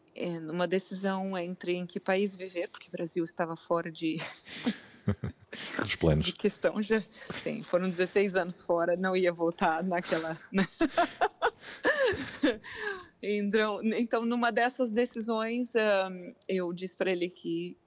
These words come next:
Speaker 1: que eu queria viver em Portugal. E liderei isso até que a gente vim, eh, viesse pra Portugal. Vim eu com as minhas filhas antes, tínhamos alguns projetos familiares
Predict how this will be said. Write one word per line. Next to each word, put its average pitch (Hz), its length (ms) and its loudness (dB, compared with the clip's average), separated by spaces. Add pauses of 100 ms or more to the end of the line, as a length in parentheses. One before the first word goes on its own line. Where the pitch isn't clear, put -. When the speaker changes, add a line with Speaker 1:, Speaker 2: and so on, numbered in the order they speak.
Speaker 1:
que - 360 -4
eu 175 100 -2
queria 180 260 0
viver 170 280 -2
em 175 60 -8
Portugal. 175 600 0 (1800)
E 170 640 -6
liderei 180 640 0
isso - 280 -8 (120)
até 170 300 -2
que - 120 -8
a 175 40 -2
gente 170 280 -8
vim, 170 280 -10
eh, 175 140 -4 (140)
viesse 170 280 -4
pra 165 140 -4
Portugal. 156 540 -14 (500)
Vim 175 360 -4
eu 180 180 0
com 185 140 -6
as 185 140 -4
minhas 185 260 -2
filhas 196 340 2
antes, 277 540 0 (440)
tínhamos 196 380 0
alguns 208 400 2
projetos 208 680 0
familiares 185 960 0